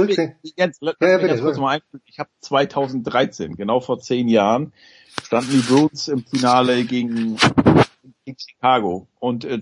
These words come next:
Speaker 1: da haben sie Spiel sechs zu Hause verloren, da wurde Chicago Meister und da ist Patrice Bergeron damals, der hatte eine ausgekugelte Schulter auch, der hatte eine,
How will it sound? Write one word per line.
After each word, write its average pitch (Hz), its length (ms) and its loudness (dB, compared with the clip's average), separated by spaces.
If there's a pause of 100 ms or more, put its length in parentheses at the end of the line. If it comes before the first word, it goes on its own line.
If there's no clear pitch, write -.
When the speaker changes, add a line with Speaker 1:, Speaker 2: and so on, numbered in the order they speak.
Speaker 1:
da 117 140 2
haben 131 160 -2
sie 131 160 -2
Spiel 135 480 0
sechs 135 280 -2
zu 127 120 -4
Hause 123 240 2
verloren, 123 360 0
da 110 100 0
wurde 110 160 0
Chicago 107 480 0
Meister 101 420 0
und 92 140 -4
da 98 60 4
ist 113 220 -8
Patrice 135 480 -2
Bergeron 131 640 2 (600)
damals, 139 520 2
der 120 200 0
hatte 151 640 0
eine 113 400 -4
ausgekugelte 135 920 -4
Schulter 147 560 2
auch, 139 240 2
der 123 220 0
hatte 131 500 0
eine, 123 500 2